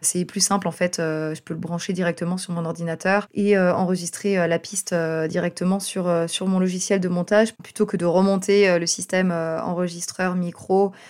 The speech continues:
euh, ensuite, euh, transférer, euh, la carte dans l'ordinateur, euh, voilà, enfin exporter les sons et tout, c'est,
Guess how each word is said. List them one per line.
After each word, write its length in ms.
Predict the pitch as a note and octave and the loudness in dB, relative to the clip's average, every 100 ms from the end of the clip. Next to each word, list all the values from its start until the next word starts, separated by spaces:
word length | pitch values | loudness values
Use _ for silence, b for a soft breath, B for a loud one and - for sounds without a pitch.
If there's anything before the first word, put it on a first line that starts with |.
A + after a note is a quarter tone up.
| B - | B -4
euh, 160 | F#3 F3 | 2 2
ensuite, 480 | F3+ F3 - F#3+ | 2 -2 -8 -4
euh, 120 | F3 E3 | -4 -4
transférer, 680 | - F3+ - F#3 F#3 F#3 | -6 -8 -6 -4 0 0
euh, 240 | F3 F3 F3 | 0 0 0
la 120 | E3 | -2
carte 320 | - F3+ - | -4 -8 -6
dans 140 | F3 E3+ | -6 -4
l'ordinateur, 680 | E3+ E3+ E3 E3 F#3 F3+ | -6 -6 -6 -2 0 0
euh, 140 | E3 E3 | -2 -4
voilà, 220 | E3 E3 | -4 -6
enfin 180 | - E3+ | -6 -8
exporter 400 | - E3 - E3 | -8 -12 -10 -6
les 100 | E3+ | -4
sons 220 | F#3 F3 | -4 -6
et 80 | E3+ | -8
tout, 160 | F#3+ | -6
c'est, 340 | F3+ F3 E3 | -6 -4 -8